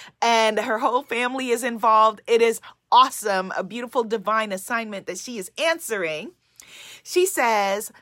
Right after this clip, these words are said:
"My mission right now is to share my journey with moms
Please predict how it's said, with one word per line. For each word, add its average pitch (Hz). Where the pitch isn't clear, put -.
"My 247
mission 330
right 269
now 220
is -
to 226
share 294
my 233
journey 294
with 233
moms 302